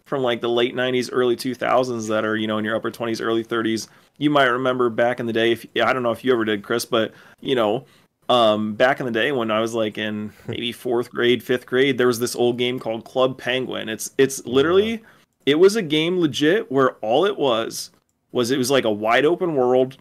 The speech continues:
Speaker 1: in, like, the Arctic, basically. And, you know, you had little towns all over. You had, like, an iceberg floating. You had a dojo in the mountains, whatever, and all these things. And you just, you created your penguin and you went and walked around, and there were, like,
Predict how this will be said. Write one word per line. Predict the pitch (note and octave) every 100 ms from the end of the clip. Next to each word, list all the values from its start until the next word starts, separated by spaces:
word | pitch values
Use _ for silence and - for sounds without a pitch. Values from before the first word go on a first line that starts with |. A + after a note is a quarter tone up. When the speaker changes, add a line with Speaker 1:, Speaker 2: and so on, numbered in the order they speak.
| - _ _
Speaker 1:
in, | C3 C3+
like, | B2 A2+
the | B2 -
Arctic, | A#2 - A#2 A2
basically. | G#2+ - A#2+
And, | A#2+
you | C3+
know, | B2+
you | B2
had | B2
little | A2+ B2 F3+
towns | - C3 C#3 D3+
all | D3 D3
over. | C3 C3 B2+ C#3 - - _
You | B2
had, | A#2
like, | A2+ A2 - - _ _
an | -
iceberg | A2 A#2 - C3+ A#2+
floating. | - A#2+ B2 B2
You | A#2+
had | A2+
a |
dojo | G#2 A#2 B2+ C3
in | B2+
the | B2
mountains, | B2 A#2+ B2 A2+
whatever, | B2+ A#2+ A#2
and | A2+
all | A#2+
these | C3+ C3
things. | B2+ C3 - -
And | C3+
you | C3+
just, | C3 - _ _ _ -
you | A#2
created | B2+ D3 C#3+ D3+
your | D3
penguin | D3 D3+ F3 F3+
and | B2
you | A2+
went | C3+ C#3+
and | A#2+
walked | C3 -
around, | C3+ C#3 D3
and |
there | B2+
were, | A#2+
like, | A#2 A2